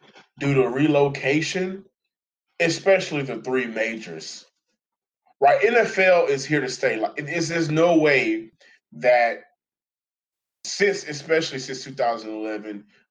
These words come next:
when J J Watt came, there's no way the Texans are leaving this city. And if the Houston Rockets haven't been relocated yet due to <laughs> heartbreak over and over,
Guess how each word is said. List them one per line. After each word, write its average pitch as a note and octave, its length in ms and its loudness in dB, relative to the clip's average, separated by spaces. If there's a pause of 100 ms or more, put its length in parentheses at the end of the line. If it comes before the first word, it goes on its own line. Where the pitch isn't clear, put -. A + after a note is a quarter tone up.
(120)
when A2 180 -8
J A#2 220 -6
J A2+ 160 -8
Watt A2 300 2
came, A2 240 -6
there's E3 240 4
no C3+ 180 2
way A#2+ 100 -2
the A2 120 -4
Texans A2+ 460 -6
are G#2 60 -8
leaving G#2+ 380 -8
this G#2 240 -8
city. G#2+ 300 -8 (480)
And F3 160 2
if D#3 280 2
the D#3 100 2
Houston G3+ 420 4
Rockets E3+ 380 2
haven't D3 460 0
been C#3 220 -4
relocated C#3+ 680 2
yet C#3+ 300 2
due C#3 80 -4
to - 760 -8 (160)
<laughs> - 180 -20
heartbreak E3 520 2
over E3 260 4
and E3+ 80 4 (140)
over, F3 340 0